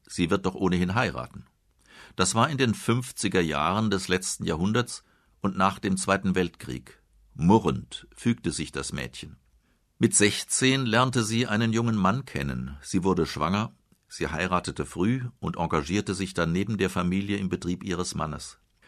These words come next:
Sie hielt in den Höhen und Tiefen der Beziehung durch und ist jetzt über achtzig Jahre alt.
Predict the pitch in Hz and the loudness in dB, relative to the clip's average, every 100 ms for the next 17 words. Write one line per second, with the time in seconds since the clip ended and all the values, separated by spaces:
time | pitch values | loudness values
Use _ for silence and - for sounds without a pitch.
0 | - - 110 98 135 139 104 90 85 80 | -20 -6 -2 0 -2 -2 0 0 0 2
1 | 120 143 135 151 107 139 - - 123 120 | 0 0 -4 -6 -6 -6 -6 -6 -4 -4
2 | - 69 67 73 73 - 90 80 78 82 | -6 -6 -6 -6 -6 -4 -2 -2 -2 -2
3 | 95 - - _ _ _ - 85 117 - | -2 -6 -18 _ _ _ -6 -4 -4 -2
4 | 95 - 131 107 95 - 104 - 73 73 | -2 -2 -2 -2 -4 -4 -6 -4 -4 -4
5 | - - - | -8 -10 -16